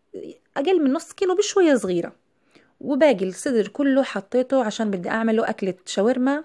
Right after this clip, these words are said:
لجمعة. هذا اليوم كان جمعة، فهيها حطيتها لحالها وقطعتها زي ما انتو شايفين شرايح رفيعة زي شاورما. لكن لو ما بدي أعمل الحكاية هذه، بكفيني صدر الحبشة مدة طويلة. بعمل منه،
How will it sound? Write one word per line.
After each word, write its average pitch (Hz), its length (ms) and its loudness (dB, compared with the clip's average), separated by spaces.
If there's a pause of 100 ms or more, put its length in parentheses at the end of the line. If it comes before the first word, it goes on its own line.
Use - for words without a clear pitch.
لجمعة. 185 500 -2
هذا 202 260 -4
اليوم 226 280 -4
كان 196 200 -6
جمعة، 170 420 -8 (960)
فهيها 254 540 0
حطيتها 202 420 -6
لحالها 226 600 -2
وقطعتها 220 500 -4
زي 208 120 -4
ما 208 60 -4
انتو 202 120 -10
شايفين 220 440 -6
شرايح 208 440 -4
رفيعة 214 440 -2
زي 208 180 -2
شاورما. 226 540 -2 (560)
لكن 254 360 0
لو 202 180 0
ما 240 140 2
بدي 220 260 -2
أعمل 196 340 -2
الحكاية 247 400 0
هذه، 277 420 0 (360)
بكفيني 220 580 -2
صدر 220 240 -2
الحبشة 233 720 -2 (180)
مدة 208 340 -2
طويلة. 190 500 0
بعمل 196 420 -2
منه، 196 400 -2